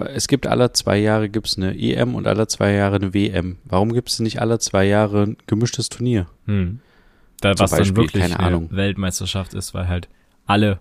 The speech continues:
Speaker 2: aus der Welt spielen können und nicht nur Männer, so, oder nicht
Speaker 1: Genau,
Speaker 2: nur
Speaker 1: oder es
Speaker 2: Frauen,
Speaker 1: gibt doch auch
Speaker 2: ja.
Speaker 1: noch, was, was ist das Neue, was die fifa da eingeführt hat, wo die Länder noch mal untereinander spielen?
Speaker 2: Ich glaub, ist das
Speaker 1: Ähm,
Speaker 2: Supercup oder so?
Speaker 1: Nee, nee, Supercup
Speaker 2: Nee.
Speaker 1: ist es nicht. Supercup ist, wenn
Speaker 2: Europacup?
Speaker 1: die Gewinne, nee, nee.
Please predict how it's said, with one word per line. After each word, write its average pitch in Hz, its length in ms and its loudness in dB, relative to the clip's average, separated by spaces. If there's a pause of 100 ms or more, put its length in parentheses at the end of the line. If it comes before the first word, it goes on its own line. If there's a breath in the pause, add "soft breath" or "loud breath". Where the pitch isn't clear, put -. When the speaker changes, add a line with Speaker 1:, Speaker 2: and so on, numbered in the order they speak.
Speaker 2:
aus 95 180 -6
der 98 120 -4
Welt 92 140 -2
spielen 95 220 -4
können 92 240 -4
und 90 220 -8
nicht 104 180 -4
nur 92 300 -2
Männer, 90 340 -4 (140)
so, 90 340 -10
oder 90 340 -6
nicht 98 140 -2
Speaker 1:
Genau, 107 160 4
Speaker 2:
nur - 120 2
Speaker 1:
oder 117 80 4
es - 80 0
Speaker 2:
Frauen, 95 100 2
Speaker 1:
gibt 92 120 -2
doch 131 120 4
auch 120 80 2
Speaker 2:
ja. 127 80 0
Speaker 1:
noch, - 160 -4
was, 131 260 0
was 135 260 -2
ist - 120 -8
das 147 140 -2
Neue, 143 260 2
was 135 160 -4
die 143 100 -2
fifa 156 400 0
da 135 80 2
eingeführt 135 640 -2
hat, - 180 -4
wo 113 80 6
die 110 120 2
Länder 127 280 2
noch 131 180 -2
mal 127 300 0
untereinander 135 540 0
spielen? 131 500 -2
Speaker 2:
Ich - 140 -12
glaub, 110 220 0
ist - 200 -6
das 101 180 4
Speaker 1:
Ähm, 101 80 2
Speaker 2:
Supercup 139 600 -2
oder 139 220 -6
so? 135 300 -8 (200)
Speaker 1:
Nee, 120 200 4
nee, 120 160 4
Supercup 127 480 0
Speaker 2:
Nee. 123 40 -4
Speaker 1:
ist 120 160 -4
es 117 60 -4
nicht. 113 160 -2
Supercup 113 440 4
ist, 123 160 2
wenn 107 120 2
Speaker 2:
Europacup? 123 180 0
Speaker 1:
die 104 220 -2
Gewinne, 113 500 -2 (720 soft breath)
nee, 107 100 0
nee. 107 220 2